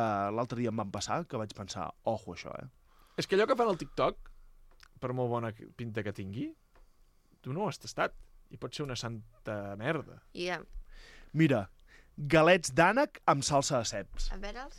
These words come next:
Speaker 2: Què?
Speaker 1: Mira, galets d'ànec amb salsa de ceps. Tenia una
Speaker 2: Quina
Speaker 1: pinta, això,
Speaker 2: cosa.
Speaker 1: nen?
Speaker 3: Però el gal-, què vol dir que el
Speaker 2: Ningú et
Speaker 3: galet
Speaker 2: diu que sigui
Speaker 3: està
Speaker 2: bo.
Speaker 3: fet d'ànec?
Speaker 1: Jo suposo,
Speaker 3: Relleno.
Speaker 1: jo, jo suposo que el, el, el
Speaker 2: El
Speaker 1: galet
Speaker 2: galet
Speaker 1: a
Speaker 2: està
Speaker 1: dintre
Speaker 2: farcit a
Speaker 1: està,
Speaker 2: dins
Speaker 1: està
Speaker 2: d'ànec.
Speaker 1: farcit d'ànec
Speaker 2: Ah.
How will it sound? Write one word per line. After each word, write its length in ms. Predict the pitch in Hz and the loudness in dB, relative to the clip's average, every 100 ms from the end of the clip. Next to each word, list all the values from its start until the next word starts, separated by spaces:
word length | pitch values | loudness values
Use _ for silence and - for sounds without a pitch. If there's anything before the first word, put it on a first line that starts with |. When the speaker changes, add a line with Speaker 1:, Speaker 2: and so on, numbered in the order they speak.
| - | -16
Speaker 2:
Què? 220 | - - | -14 -2
Speaker 1:
Mira, 280 | 151 120 90 87 127 - - - - - | 2 2 2 -2 -2 -2 -4 -10 -14 -4
galets 320 | 143 151 156 | 4 4 6
d'ànec 320 | 170 190 240 | 4 4 2
amb 140 | 147 - | 0 -2
salsa 260 | 139 - | -6 -4
de 60 | 107 | -6
ceps. 380 | - 95 - - - - - - - | -6 -8 -10 -20 -20 -20 -20 -20 -2
Tenia 240 | 131 196 | 4 6
una 160 | 302 - | 8 8
Speaker 2:
Quina 200 | 220 254 | 6 4
Speaker 1:
pinta, 100 | 214 | 4
això, 240 | - 185 | 8 8
Speaker 2:
cosa. 60 | 269 | 10
Speaker 1:
nen? 340 | 165 202 - - - | 10 10 10 6 2
Speaker 3:
Però 220 | 240 226 208 | 0 4 6
el 80 | 202 | 4
gal-, 240 | 196 202 - - - - - | 2 0 -2 -16 -20 -20 -6
què 140 | 240 | -2
vol 160 | 226 220 | 0 -2
dir 100 | 220 | -2
que 100 | 175 | -2
el 60 | 143 | 2
Speaker 2:
Ningú 80 | - | 2
et 80 | |
Speaker 3:
galet 40 | 151 | 4
Speaker 2:
diu 60 | 147 | 4
que 80 | 143 | 2
sigui 180 | 131 123 | 2 0
Speaker 3:
està 60 | |
Speaker 2:
bo. 100 | 110 160 | 0 -2
Speaker 3:
fet 80 | 156 | -4
d'ànec? 320 | 151 147 151 - - _ _ _ _ _ _ _ - | -6 -8 -14 -18 -20 _ _ _ _ _ _ _ 4
Speaker 1:
Jo 120 | 165 | 6
suposo, 400 | 170 185 208 214 | 10 10 10 10
Speaker 3:
Relleno. 160 | 180 185 | 6 6
Speaker 1:
jo, 80 | - 202 | 6 8
jo 180 | 180 | 8
suposo 360 | 180 180 202 170 135 | 8 8 8 6 6
que 80 | 147 | 6
el, 400 | 123 135 139 131 | 6 6 6 8
el, 160 | 143 131 127 143 | 6 6 6 6
el 160 | 131 | 4
Speaker 2:
El 60 | 127 | 4
Speaker 1:
galet 80 | 123 | 6
Speaker 2:
galet 340 | 143 180 156 | 8 8 6
Speaker 1:
a 40 | 165 | 6
Speaker 2:
està 20 | |
Speaker 1:
dintre 300 | 196 185 180 | 6 8 8
Speaker 2:
farcit 200 | 151 185 | 8 6
a 40 | |
Speaker 1:
està, 80 | 175 | 6
Speaker 2:
dins 300 | 170 180 147 | 8 8 6
Speaker 1:
està 160 | 151 165 | 2 4
Speaker 2:
d'ànec. 160 | 165 165 | 6 6
Speaker 1:
farcit 260 | 185 170 135 | 4 4 6
d'ànec 360 | 180 190 254 - - | 6 8 4 0 -8
Speaker 2:
Ah. 160 | 131 | -8